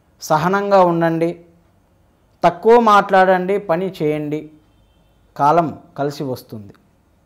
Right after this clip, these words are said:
విద్యార్థులకు కొంత నిరాశ, కానీ ధైర్యంగా ముందుకు వెళ్ళండి, అంతా కూడా శుభం జరుగుతుంది.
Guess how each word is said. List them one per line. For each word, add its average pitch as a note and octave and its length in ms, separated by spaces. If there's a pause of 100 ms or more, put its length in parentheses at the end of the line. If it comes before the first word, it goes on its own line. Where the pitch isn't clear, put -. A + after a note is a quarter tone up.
(880)
విద్యార్థులకు F#3 840 (1040)
కొంత F#3 240 (120)
నిరాశ, F#3 400 (140)
కానీ F3 260 (760)
ధైర్యంగా G3 540 (100)
ముందుకు E3+ 360
వెళ్ళండి, C#3+ 400 (520)
అంతా C#3+ 280 (140)
కూడా D#3 200 (400)
శుభం D3 260 (120)
జరుగుతుంది. A#2+ 500